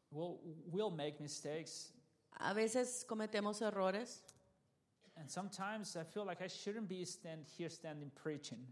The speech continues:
Speaker 2: Y a veces siento que no debo estar acá al frente predicando.
Speaker 1: Thanks be to God, thanks be to Jesus that I can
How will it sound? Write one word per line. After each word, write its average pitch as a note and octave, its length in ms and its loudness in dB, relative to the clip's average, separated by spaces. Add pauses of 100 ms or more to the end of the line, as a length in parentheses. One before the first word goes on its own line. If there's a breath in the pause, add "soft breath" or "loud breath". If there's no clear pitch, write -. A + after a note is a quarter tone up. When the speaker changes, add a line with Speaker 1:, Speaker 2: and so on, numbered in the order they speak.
(120)
Speaker 2:
Y A#3 140 4
a A#3+ 60 10
veces C4 320 6
siento C4+ 340 6
que A3 560 4
no A#3 180 10
debo B3+ 180 8
estar B3+ 200 4
acá A#3+ 200 6
al A3 80 4
frente A3 380 4
predicando. G#3+ 760 2 (1700 loud breath)
Speaker 1:
Thanks G3 280 2
be G#3+ 160 2
to G3+ 140 -2
God, E3 560 6
thanks E3+ 220 -4
be G#3 100 0
to G#3 160 -2
Jesus E3 540 4
that D3+ 120 4
I E3+ 80 4
can E3+ 160 -2